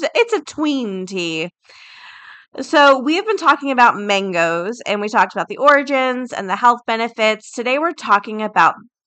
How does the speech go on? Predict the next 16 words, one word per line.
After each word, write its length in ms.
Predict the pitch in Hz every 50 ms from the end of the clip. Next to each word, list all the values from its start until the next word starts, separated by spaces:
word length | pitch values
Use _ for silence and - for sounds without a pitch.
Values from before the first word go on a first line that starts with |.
| _ _ _
how 280 | - - - - 214 220
to 80 | 247 254
use 280 | 220 190 185 185 202
it 120 | 214 - -
in 120 | 190 208
a 80 | 214 208
culinary 840 | - - 214 196 185 180 185 190 190 190 190 196 202 208 214 220 220 220 214 214 _ _ _ _ _ _ _
world. 800 | 185 180 170 170 247 381 466 381 254 180 165 160 165 170 180 - - _ _ _ _ _ _ _ _ _ _ _ _
So 540 | - - 311 294 285 285 277 277 - - 262
this 240 | 262 349 415 415 -
comes 340 | 415 440 370 339 349 -
to 160 | - 339 311 285
us 180 | 285 294 -
from 280 | - 302 269 262 254 - - 247 247 247
mango 640 | 240 226 233 233 240 233 220 220 208 196 196 185 - - 190 175 -
dot 400 | - 208 175 170 165 131 -